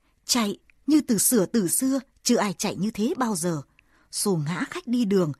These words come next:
xông lên các vỉa hè như một cơn lốc. Trong ba phút, anh đã trở về đến ngôi nhà phố Savin, vừa thở hổn hển ngả vào trong buồng của ông Phốc. Anh không nói được nữa.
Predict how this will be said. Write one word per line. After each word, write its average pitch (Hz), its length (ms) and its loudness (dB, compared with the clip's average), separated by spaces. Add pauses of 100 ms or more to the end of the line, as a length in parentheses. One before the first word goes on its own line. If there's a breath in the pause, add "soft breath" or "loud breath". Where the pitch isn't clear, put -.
(220 soft breath)
xông 320 260 2
lên 311 140 0
các 370 180 -4
vỉa 202 200 2
hè 190 320 0 (160)
như 175 160 2
một 156 200 -8
cơn 214 140 -2
lốc. 269 220 0 (800 soft breath)
Trong 170 220 0
ba 165 240 -4
phút, 339 220 -4 (340 soft breath)
anh 262 140 2
đã 269 160 0
trở 190 180 2
về 180 160 2
đến 214 120 2
ngôi 294 200 2
nhà 202 200 2
phố 202 240 -6
Savin, 208 500 0 (420 loud breath)
vừa 240 160 6
thở 226 160 -2
hổn 190 280 2
hển 180 300 2 (220)
ngả 196 240 0
vào 151 120 -6
trong 240 220 0
buồng 180 220 2
của - 120 -14
ông 196 160 -2
Phốc. 339 240 -4 (680)
Anh 170 140 -6
không 156 260 -6
nói 170 200 -4
được 233 200 -6
nữa. 160 220 -4